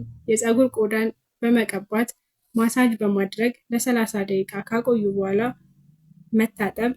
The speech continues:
ለፎረፎር ፍቱን መድኃኒት ነው። ይህ በእንዲህ እንዳለ ቀይ ስርን መጠቀም የሌለባቸው ሰዎች መካከል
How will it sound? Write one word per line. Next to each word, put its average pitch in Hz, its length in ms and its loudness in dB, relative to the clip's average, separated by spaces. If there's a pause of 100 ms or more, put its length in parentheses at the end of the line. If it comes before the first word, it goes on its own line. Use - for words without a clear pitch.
ለፎረፎር 214 540 0
ፍቱን 202 340 -4
መድኃኒት 196 440 -8
ነው። - 120 -20 (680)
ይህ 277 140 6
በእንዲህ 208 380 4
እንዳለ 190 420 0 (560)
ቀይ 226 100 4
ስርን 269 280 4
መጠቀም 214 520 0 (320)
የሌለባቸው 202 840 0
ሰዎች 196 400 -4
መካከል 208 460 -6